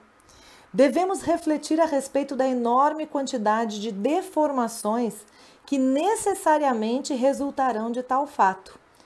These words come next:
Quando ainda não existia a higiene infantil, a mortalidade das crianças destacava-se pelo número impressionante,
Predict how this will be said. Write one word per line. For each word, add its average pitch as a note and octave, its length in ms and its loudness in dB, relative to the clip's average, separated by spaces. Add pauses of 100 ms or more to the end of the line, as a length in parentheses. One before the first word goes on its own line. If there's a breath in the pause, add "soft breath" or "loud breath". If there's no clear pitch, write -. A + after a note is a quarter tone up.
(360 loud breath)
Quando F4 220 4
ainda G4 280 4
não G#4 200 2
existia F4 540 0
a F#4+ 40 0
higiene G#3 480 2
infantil, F3+ 800 -4 (400 loud breath)
a A3 100 0
mortalidade A3+ 1300 2
das F3+ 280 0
crianças F3+ 640 -4
destacava-se A3 880 0
pelo A3+ 280 -4
número C#4+ 340 -4
impressionante, A#3+ 1040 -4